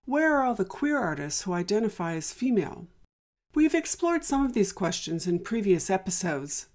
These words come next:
but by no means is our work finished. One of the themes contemporary marginalized artists have explored is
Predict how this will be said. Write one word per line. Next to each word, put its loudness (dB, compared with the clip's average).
but -2
by 0
no 4
means 4
is 0
our 0
work -2
finished. -2
One 4
of 6
the 0
themes 8
contemporary 2
marginalized 2
artists -4
have -4
explored -4
is -6